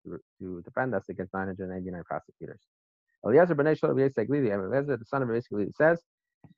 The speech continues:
"Afilu teisha me'as v'tisha v'tisha ba'osei malach l'chayva," even if there's nine hundred ninety-nine malachim coming l'chayva to say that he deserves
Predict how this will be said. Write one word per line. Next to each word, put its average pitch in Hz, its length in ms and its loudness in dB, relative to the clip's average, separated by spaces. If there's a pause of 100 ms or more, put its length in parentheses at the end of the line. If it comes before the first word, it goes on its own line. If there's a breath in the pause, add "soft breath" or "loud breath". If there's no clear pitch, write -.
(580 loud breath)
"Afilu 185 320 8
teisha 190 420 8
me'as 151 340 4
v'tisha 135 380 -2
v'tisha 123 440 2
ba'osei 160 640 2
malach 135 480 4
l'chayva," 131 580 4
even 175 180 2
if 165 80 2
there's 135 200 4
nine 160 160 2
hundred 147 200 0
ninety-nine 139 580 2
malachim 123 520 0
coming 139 260 0
l'chayva 127 500 2
to - 80 -20
say 127 200 0
that 117 240 4
he 104 260 -2
deserves 113 320 -4